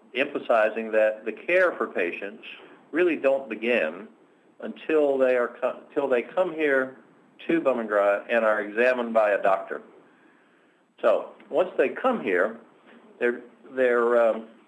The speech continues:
their appointments have been pre-scheduled, and any special needs should have been identified. Uh, they might have in the way of interpreters or, uh, or assistance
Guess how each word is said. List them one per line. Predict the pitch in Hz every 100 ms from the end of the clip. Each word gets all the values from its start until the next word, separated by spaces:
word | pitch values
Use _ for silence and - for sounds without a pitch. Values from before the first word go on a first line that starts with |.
| _ - - - - _ _ _ _ - - - _
their | 127 123
appointments | 117 202 180 151 -
have | 143 127
been | 123
pre-scheduled, | 117 104 98 113 95 95 107 120 - - - _
and | - 127
any | 156 -
special | - 151 - 127
needs | 123 143 131 117 113 - - - -
should | - 151
have | 127
been | 120 110
identified. | 104 113 104 - 92 90 98 120 - - _ _ _ _ -
Uh, | 107 104
they | 104
might | 107 104
have | 107 107
in | 107
the |
way | 107 107 110
of | 110
interpreters | 104 110 107 110 107 104 101 101
or, | 95 95 92 92
uh, | 90 90 87 - -
or | 98 92 -
assistance | - 131 123 110 107